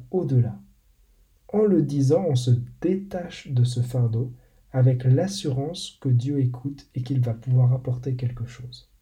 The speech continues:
Rechercher l'humilité,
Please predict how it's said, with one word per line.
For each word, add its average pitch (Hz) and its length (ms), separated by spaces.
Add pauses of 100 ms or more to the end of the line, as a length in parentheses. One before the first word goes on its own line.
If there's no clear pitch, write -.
(1700)
Rechercher 160 600
l'humilité, 123 720